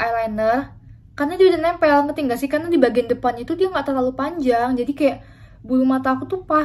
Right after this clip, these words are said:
gitu loh. Jadi aku bisa pakai dari tengah, karena kan di depan tuh nggak terlalu ada bulu mata. Lihat deh. Dia walaupun nggak pakai eyeliner pun udah kayak kelihatan gitu loh tuh. Jadi kayak udah, udah nyatu sama mata aku gitu loh. Jadi nggak perlu kasih apa-apa.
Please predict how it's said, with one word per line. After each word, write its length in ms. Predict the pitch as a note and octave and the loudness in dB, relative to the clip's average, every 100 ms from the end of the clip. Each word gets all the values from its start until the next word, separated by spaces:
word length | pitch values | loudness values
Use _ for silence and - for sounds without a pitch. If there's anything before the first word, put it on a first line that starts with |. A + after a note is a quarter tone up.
| C#4+ | -2
gitu 160 | A#3+ | -6
loh. 80 | G#3+ | -4
Jadi 160 | G3+ C4+ | -2 -2
aku 80 | D#4 | 0
bisa 240 | D4+ C#4+ | -2 -2
pakai 240 | C4+ C4 | -4 -6
dari 160 | B3+ A#3 | -6 -8
tengah, 480 | G#3+ G3+ G#3 C4 - | -8 -6 -4 -6 -8
karena 160 | A#3+ | -8
kan 100 | C4+ D#4 | -6 -4
di 80 | B3+ | -2
depan 240 | A#3+ B3+ | -2 -4
tuh 160 | D4+ D4+ | -4 -6
nggak 160 | B3+ | -4
terlalu 160 | A#3+ A#3 | -4 -4
ada 160 | A3 G#3+ | -4 -4
bulu 160 | A3 | -6
mata. 480 | G#3+ G3 - G3+ F3+ - - - | -6 -6 -6 -6 -6 -10 -20 -12
Lihat 100 | C4 G3+ | -8 -6
deh. 120 | F#3+ - - - - | -8 -10 -20 -20 -2
Dia 60 | D#4 | 4
walaupun 320 | G#4+ F#4+ F4 | 4 4 2
nggak 160 | D#4 D4+ | 2 2
pakai 200 | D4+ D4+ C#4+ | 0 -2 0
eyeliner 240 | D4 D4+ D4+ | 0 -2 -4
pun 240 | G#4 G4+ | -4 -2
udah 160 | D#4+ D#4+ | -2 0
kayak 400 | D4+ D4+ D4+ - - - - - - | -2 -4 -8 -16 -20 -20 -20 -20 -10
kelihatan 720 | - E4 G#4+ A#4 - F4 G4 | -4 0 0 0 4 6 4
gitu 160 | E4 C4 | 0 -2
loh 120 | A3+ | -2
tuh. 180 | G#3 F#3 - - - - - - - - - - - - | -4 -6 -10 -20 -20 -20 -20 -20 -20 -20 -20 -20 -20 -12
Jadi 160 | D4 E4+ | -8 0
kayak 200 | D#4 - C4+ | 0 0 0
udah, 240 | C4 C4 C4 | 4 4 4
udah 100 | C4+ D#4+ | 2 2
nyatu 320 | F#4+ F4 E4+ | 2 2 2
sama 320 | D4+ C#4 C4+ | 0 -2 -2
mata 240 | C4 B3+ C4 | -4 0 0
aku 240 | D4 D4+ B3 | 0 -2 -4
gitu 240 | - G#3+ | -6 -4
loh. 320 | G3 F#3+ - - - - - - | -4 -4 -8 -20 -20 -20 -20 -20
Jadi 160 | B3+ C#4 | -12 -6
nggak 160 | E4 C4 | -4 -4
perlu 240 | B3+ B3 | -2 -4
kasih 320 | A#3+ A3+ A3+ A3 | -6 -8 -6 -6
apa-apa. 560 | B3 C#4 A3+ G#3+ G#3 | -6 -6 -8 -8 -12